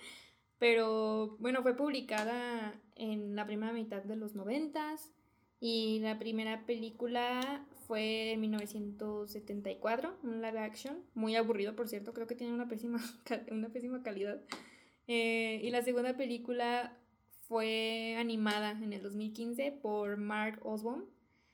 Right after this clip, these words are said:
y tuvo mejor recibimiento. Eh, creo que es por una productora que se llama,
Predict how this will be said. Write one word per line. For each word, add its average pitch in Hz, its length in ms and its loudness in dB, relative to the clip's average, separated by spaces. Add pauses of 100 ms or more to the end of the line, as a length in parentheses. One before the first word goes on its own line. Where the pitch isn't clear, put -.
(360)
y 220 760 0
tuvo 247 180 6
mejor 214 600 0
recibimiento. 208 720 -2 (340)
Eh, 220 280 -4
creo 240 120 4
que 277 160 6
es 262 100 0 (280)
por 269 160 6
una 254 180 0
productora 226 380 0
que - 80 -4
se 214 80 0
llama, 226 560 -2